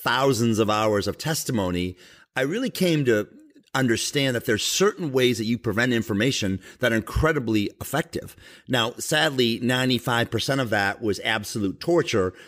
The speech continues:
but honestly, the five percent was like hearing a world-class violinist come in the room every time it happened. So that was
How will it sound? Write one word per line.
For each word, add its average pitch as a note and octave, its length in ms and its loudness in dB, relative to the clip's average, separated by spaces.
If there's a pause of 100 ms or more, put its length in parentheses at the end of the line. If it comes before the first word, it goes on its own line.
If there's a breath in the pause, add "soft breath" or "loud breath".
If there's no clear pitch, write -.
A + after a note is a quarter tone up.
(140)
but C3+ 160 -2
honestly, C3+ 400 0
the G#2+ 100 0
five C#3 440 0
percent B2+ 560 -4
was G#2 120 -4
like G#2+ 200 -2
hearing A2+ 300 2
a G2+ 120 2
world-class A2 800 0
violinist G#2+ 680 2
come G2+ 180 0
in F2+ 60 0
the F2 80 -2
room F#2+ 240 2
every G2 160 0
time G2+ 240 -2
it F#2 60 -10
happened. G#2+ 360 -4
So B2+ 220 2 (420 loud breath)
that F3+ 300 0
was D#3+ 240 0